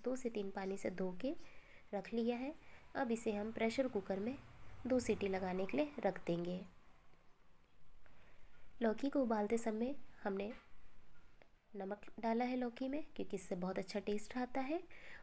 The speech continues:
और आधे गिलास से कम पानी लिया है। पानी हमें ज़्यादा यूज़ नहीं करना है, क्योंकि लौकी उबालते समय इसमें काफ़ी पानी होता है। गैस पे हमने pressure cooker रख दिया है और दो सीटी आने तक wait करते हैं।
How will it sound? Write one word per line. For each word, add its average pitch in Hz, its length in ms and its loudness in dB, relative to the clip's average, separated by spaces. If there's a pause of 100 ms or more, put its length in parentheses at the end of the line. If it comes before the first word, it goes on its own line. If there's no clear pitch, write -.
और 254 200 0
आधे 262 260 6
गिलास 214 260 2
से 202 120 0
कम 262 240 2 (220)
पानी 185 260 0
लिया 220 280 4
है। 285 200 0 (300)
पानी 240 260 2
हमें 214 180 2
ज़्यादा 190 300 -2
यूज़ 190 280 2
नहीं 202 200 0
करना 240 280 2
है, 277 180 2
क्योंकि - 260 2
लौकी 190 280 2
उबालते 196 340 2
समय 226 260 0
इसमें 240 240 -2
काफ़ी 190 300 0
पानी 240 320 2
होता 254 240 2
है। 269 180 0 (2250)
गैस 254 280 -2
पे - 120 -2
हमने 208 300 0 (380)
pressure 185 300 2
cooker 185 300 -4
रख 202 160 0 (100)
दिया 254 220 0
है 302 160 0 (160)
और 196 120 2
दो 190 180 0
सीटी 190 320 0
आने 196 220 0
तक 294 140 0 (580)
wait 180 280 -2
करते 175 340 -8
हैं। 180 180 -6